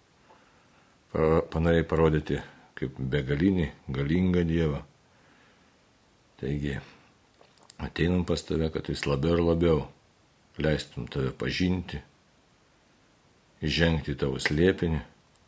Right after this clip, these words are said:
pamilti tave, suprasti šį bei tą, atrasti save pačius,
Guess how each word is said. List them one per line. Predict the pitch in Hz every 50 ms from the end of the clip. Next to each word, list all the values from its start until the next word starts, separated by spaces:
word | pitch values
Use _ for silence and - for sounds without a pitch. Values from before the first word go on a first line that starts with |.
| _ _ _ _ _
pamilti | - 64 65 65 76 87 92 95 - - 90
tave, | 82 - 82 78 78 76 71 -
suprasti | - - - 69 - - - 87 95 95 - - - - -
šį | - - - - 101 95
bei | 80 87 87 82 82
tą, | - 87 87 85 - - _ _ _ _ _ _ _ _ - - - - - - - -
atrasti | - - - 85 85 82 - - 78 -
save | - 82 78 78 73
pačius, | - - 76 - - - 98 98 - - -